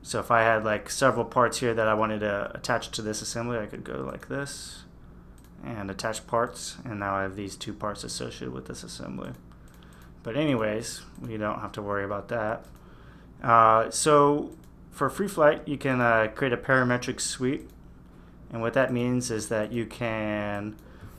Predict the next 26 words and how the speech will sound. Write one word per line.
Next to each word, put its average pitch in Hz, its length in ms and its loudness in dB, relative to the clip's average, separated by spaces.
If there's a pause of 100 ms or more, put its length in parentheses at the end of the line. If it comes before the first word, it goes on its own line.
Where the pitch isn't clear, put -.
define 127 520 2
a 120 80 0
series 123 400 0
of 113 120 -6
runs. 110 340 -4
Let's 110 160 -10
call 107 320 0
it 104 260 -2 (380)
series 107 1120 -8 (100)
zero 107 260 -8
one, 110 440 -6
or 104 320 -6
let's - 160 -14
call 107 220 -8
it - 100 -8
run 104 360 -6
zero 101 320 -8
one 107 240 -6
maybe. 120 320 -8 (920)
Uh, 107 260 -2
we'll 110 120 0
specify 123 720 4
the, 107 680 -4 (380)
the 123 120 -4
altitude, 135 760 -2
which 107 300 -6